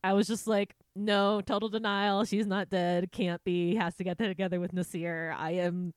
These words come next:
suspending my disbelief. Like, she's connected to a book. I'm gonna hope for the best.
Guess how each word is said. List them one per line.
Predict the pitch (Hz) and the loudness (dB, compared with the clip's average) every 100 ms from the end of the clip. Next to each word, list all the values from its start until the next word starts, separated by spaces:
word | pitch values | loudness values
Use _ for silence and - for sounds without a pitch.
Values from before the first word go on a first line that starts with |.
| _ _ _ - | _ _ _ -10
suspending | 185 180 - 220 220 220 | -6 -4 0 0 0 -2
my | 196 | -2
disbelief. | 190 208 - 180 170 170 175 180 - _ _ | -2 -2 -2 -2 -2 -2 -2 -6 -14 _ _
Like, | 170 165 - | -10 -10 -10
she's | - 196 170 | -8 -8 -6
connected | 240 180 208 202 | -6 -6 -6 -4
to | 214 | -4
a | |
book. | 190 180 175 175 - _ _ _ _ - | -2 -4 -2 -6 -12 _ _ _ _ -8
I'm | 160 165 | -6 -4
gonna | 165 147 143 | -6 -6 -4
hope | 175 196 - _ | -2 -2 -6 _
for | 220 | -4
the | 208 | -4
best. | 147 73 - - - | -6 -12 -16 -20 -20